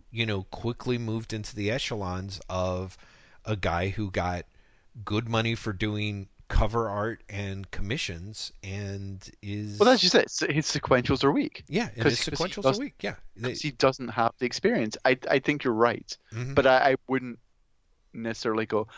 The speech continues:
Speaker 2: "Oh, that's because he's, he's a new artist," 'cause he's not.
Speaker 1: Well, yeah, I see what you're saying,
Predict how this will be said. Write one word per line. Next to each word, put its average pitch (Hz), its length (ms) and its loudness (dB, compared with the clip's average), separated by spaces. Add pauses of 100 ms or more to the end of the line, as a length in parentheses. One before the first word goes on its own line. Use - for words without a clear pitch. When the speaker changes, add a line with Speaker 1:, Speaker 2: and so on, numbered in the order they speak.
(140)
Speaker 2:
"Oh, 208 140 8
that's 147 240 4
because 131 380 0
he's, 113 380 -4 (280)
he's 113 260 -2
a 110 60 6
new 101 340 0
artist," 139 400 2
'cause - 160 0
he's 202 220 -2
not. 127 520 0 (240)
Speaker 1:
Well, 123 440 4
yeah, - 180 -10 (100)
I 123 120 0
see - 160 10
what 127 180 0
you're 92 100 -6
saying, - 260 -10